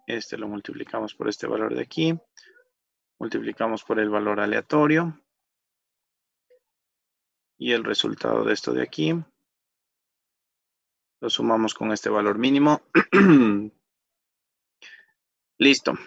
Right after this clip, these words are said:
Entonces, ¿qué vamos a hacer? Que cuando este valor que nosotros estamos dando aquí, un valor aleatorio cualquiera, sea igual a un número que ingresemos, vamos a ingresar ahora un número.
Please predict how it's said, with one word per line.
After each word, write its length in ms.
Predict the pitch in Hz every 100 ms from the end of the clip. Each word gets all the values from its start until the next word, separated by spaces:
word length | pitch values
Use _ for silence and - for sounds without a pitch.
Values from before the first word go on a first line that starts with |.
| -
Entonces, 640 | 131 127 160 151 107 107
¿qué 80 | -
vamos 340 | 170 170 160 147
a 40 |
hacer? 240 | - 117
Que 160 | - 113
cuando 360 | 117 117 113 120
este 280 | 170 -
valor 400 | 160 139 127 123 - - _ _ _ _
que 100 | 123
nosotros 500 | 117 107 123 131 -
estamos 600 | 107 - 113 107 - - -
dando 440 | 110 107 101 110
aquí, 300 | 113 135 135
un 200 | 135 113
valor 460 | 104 104 110 113 - - - -
aleatorio 1000 | - 117 107 101 123 123 117 101 - - _
cualquiera, 720 | - 107 101 - 135 123 151 - _ _ _ _ _ _ _ _ _ _ _ _ _ _ _ _ _ _ _ _ _ _ _ -
sea 340 | - 147 151
igual 400 | 135 120 127 120
a 60 | 107
un 180 | 113 120
número 320 | 135 131 117
que 140 | 120
ingresemos, 640 | 117 117 127 139 139 175 156
vamos 280 | 120 113
a 40 | 117
ingresar 420 | 110 107 110 113
ahora 300 | 113 113 117
un 100 | 131
número. 420 | 139 139 160 185